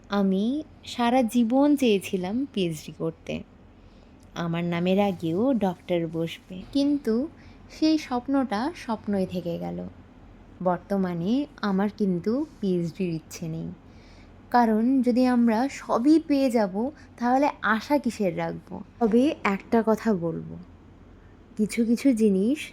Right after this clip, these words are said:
না পাওয়াই ভালো। হয়তো সব পেলে মানুষের জীবনটা নষ্ট হয়ে যায়। আমি যেখানে আছি, আমি সেখানেই থাকতে চাই। আমি কোথাও যেতেও চাই না,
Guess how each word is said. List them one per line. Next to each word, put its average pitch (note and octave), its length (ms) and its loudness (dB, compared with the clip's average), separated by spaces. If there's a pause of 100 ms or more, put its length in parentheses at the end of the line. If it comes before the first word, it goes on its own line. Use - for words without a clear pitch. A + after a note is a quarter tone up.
(160)
না F#3 320 -2
পাওয়াই F#3+ 400 0
ভালো। D#3 340 -6 (840)
হয়তো G3 240 0
সব G3+ 340 -2 (280)
পেলে G3 460 2
মানুষের F3+ 460 -4
জীবনটা E3 460 -6
নষ্ট E3 400 -8
হয়ে D#3+ 340 -10
যায়। E3 160 -14 (680)
আমি G#3+ 320 4
যেখানে A3 600 2
আছি, A#3 520 -4 (140)
আমি G#3+ 260 0
সেখানেই A3 560 0
থাকতে F3 500 -8
চাই। E3 160 -12 (760)
আমি G3 200 0
কোথাও G#3+ 580 0
যেতেও A#3 440 2
চাই A#3 280 -2
না, B3+ 280 -2